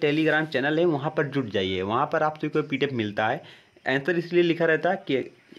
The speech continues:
एक बार आप वीडियो देख लें, दूसरी बार दोस्तों आप पीडीएफ़ पढ़ लें, ताकि आप सभी का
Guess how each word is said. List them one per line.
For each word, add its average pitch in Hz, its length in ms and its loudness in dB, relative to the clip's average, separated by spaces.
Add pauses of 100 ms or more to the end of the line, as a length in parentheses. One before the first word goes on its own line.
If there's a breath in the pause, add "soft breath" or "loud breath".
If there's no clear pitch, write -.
(100)
एक 147 160 2
बार 160 180 2
आप 151 220 0
वीडियो 117 260 2
देख 123 220 0
लें, 165 180 2 (880 loud breath)
दूसरी 143 340 0
बार 165 160 2
दोस्तों 160 280 0
आप 165 160 0
पीडीएफ़ 147 240 0
पढ़ 107 180 -2
लें, 95 220 -6 (100)
ताकि 117 280 -2
आप 156 140 0
सभी 151 180 -4
का 156 440 0